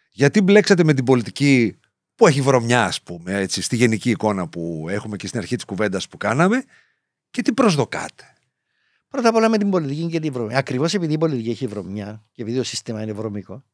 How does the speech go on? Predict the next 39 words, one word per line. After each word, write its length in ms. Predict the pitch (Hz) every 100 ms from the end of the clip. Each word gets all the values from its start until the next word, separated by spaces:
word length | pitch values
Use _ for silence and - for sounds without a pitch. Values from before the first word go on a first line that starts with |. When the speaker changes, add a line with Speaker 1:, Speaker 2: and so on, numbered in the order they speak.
| _ _ _ _
Speaker 2:
και 140 | -
αποδείχτηκε 640 | 123 120 127 - 117 101 98
ότι 260 | 104 95
είναι 280 | 104 92 87
και 120 | - 107
διεφθαρμένο 600 | 104 - 104 101 101 101
και 100 | 95
ανίκανο 360 | 101 98 95
να 120 | 92
διαχειριστεί 480 | 90 80 - 85 -
τα 100 | 90
ζητήματα 520 | 85 82 92 87 117
και 100 | 123
επειδή 160 | 135 135
είναι 120 | 160
και 160 | 139 147
πελώρια, 680 | - 107 123 117 104 131 202 - - - - - - -
ε, 140 | - - _ _ _ _
πρέπει 380 | 214 233 240 254 254 262 262 -
να 180 | 190
τα 360 | 185 190 185 175
πάρουμε 400 | - 208 214 214
ένα 280 | 208 208 196
βήμα 340 | 156 208 202 190
παρακάτω 520 | 185 175 139 123 120
από 180 | 117 120
το 140 | 123
να 160 | 123 123
λέμε, 260 | 127 120
να 140 | 123 120
γράφουμε, 580 | 107 113 - 117 120 120
να, 920 | 123 123 120 117 117 123 117 - 123
να 140 | 131
υποδεικνύουμε 640 | 127 131 127 - 135 135 123
τι 100 | -
πρέπει 260 | 120 117
να 120 | 107 110
γίνει, 240 | 220 277
να, 160 | 240